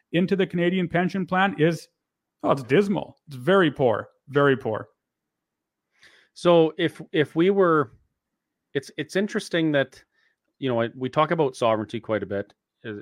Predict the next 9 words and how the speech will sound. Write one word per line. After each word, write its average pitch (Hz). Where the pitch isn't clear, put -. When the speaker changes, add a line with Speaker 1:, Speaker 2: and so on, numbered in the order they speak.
Speaker 2:
in, 110
in 110
the 104
perspective 127
of 104
a 98
province 123
and 120
individually. 117